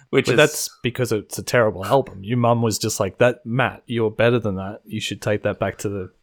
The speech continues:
Speaker 1: Oh.
Speaker 2: the store and get a real record."
Speaker 1: I got a J B
Speaker 2: <laughs>
Speaker 1: Hi-Fi, which is, uh, uh, you know, Tower Records or whatever. I don't know how to describe it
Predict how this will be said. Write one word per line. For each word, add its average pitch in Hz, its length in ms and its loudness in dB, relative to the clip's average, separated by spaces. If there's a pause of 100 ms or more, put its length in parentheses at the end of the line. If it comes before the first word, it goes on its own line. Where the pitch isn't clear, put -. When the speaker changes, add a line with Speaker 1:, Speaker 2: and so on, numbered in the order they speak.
(340)
Speaker 1:
Oh. 113 300 4
Speaker 2:
the 113 100 -4
store 110 300 2
and 101 100 -4
get 107 140 2
a 101 80 0
real 113 240 4
record." 113 380 0
Speaker 1:
I 120 100 6
got 123 160 6
a 127 80 2
J 113 300 2
B 107 220 4
Speaker 2:
<laughs> - 60 -8
Speaker 1:
Hi-Fi, 98 520 2
which 95 240 -4
is, 92 220 -6
uh, 90 360 0 (480)
uh, 95 180 0 (140)
you 104 120 -4
know, 87 140 -4 (380)
Tower 92 340 2
Records 92 460 -2
or 92 100 0
whatever. 90 300 0
I 90 140 2
don't 87 120 -8
know 87 160 -4 (200)
how 92 120 -2
to 90 160 -2
describe 92 480 0
it 92 140 -6